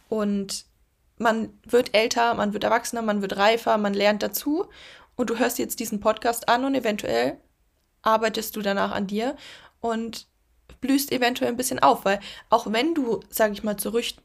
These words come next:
zurückhalt-, zurückdicht, ja genau, zurückhaltend und schüchtern, zurückhaltend bist, ist es nicht schlimm, ja, also nicht jeder muss extrovertiert sein. Aber was ich damit sagen will, ist halt diese Unsicherheit, weil du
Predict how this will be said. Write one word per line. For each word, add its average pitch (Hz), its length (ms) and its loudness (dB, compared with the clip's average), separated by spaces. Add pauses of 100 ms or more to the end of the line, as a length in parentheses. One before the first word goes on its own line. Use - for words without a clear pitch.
zurückhalt-, 220 840 0
zurückdicht, 170 540 -10
ja 180 120 -6
genau, 175 320 -6
zurückhaltend 233 540 -4
und 101 120 -4
schüchtern, - 400 -6 (300)
zurückhaltend 208 760 -2
bist, - 420 -4 (460)
ist 254 180 -2
es - 140 -8
nicht 208 220 -8
schlimm, 185 360 -4
ja, 180 160 -2
also 202 400 -2
nicht 220 300 -4
jeder 240 240 0
muss 220 180 -6
extrovertiert - 720 -6
sein. - 380 -10 (640)
Aber 208 520 2 (1040)
was 214 160 4
ich 220 100 -6
damit 202 280 0
sagen 233 240 4
will, 185 80 -2
ist 185 120 -6
halt 202 140 -2
diese - 180 -6
Unsicherheit, 190 800 -2
weil 185 120 2
du 196 220 -4